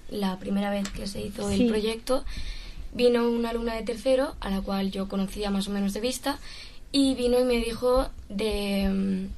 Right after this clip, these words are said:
Speaker 1: mm, vino, me dijo que estaban haciendo un programa que, mm, ayudaba a los niños de primero en esa transición de sexto de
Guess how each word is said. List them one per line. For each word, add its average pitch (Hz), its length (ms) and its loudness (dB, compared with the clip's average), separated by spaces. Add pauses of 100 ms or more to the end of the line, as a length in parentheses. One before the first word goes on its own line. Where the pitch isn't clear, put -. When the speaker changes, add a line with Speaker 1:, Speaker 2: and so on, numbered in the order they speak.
(680)
Speaker 1:
mm, 233 40 -2
vino, 247 320 4 (200)
me 262 100 4
dijo 262 220 0
que 285 80 -2
estaban 254 260 -2
haciendo 247 580 -4
un 226 720 -4
programa 226 500 -4 (880)
que, 233 420 4 (100)
mm, 208 1080 -6
ayudaba 233 500 -4
a - 140 -8
los 208 140 -10
niños 208 240 -8
de 202 80 -10
primero 220 460 -8
en 202 260 -4
esa 196 200 -6
transición 214 760 -6 (480)
de 226 440 -6
sexto 208 400 -8
de 208 640 -4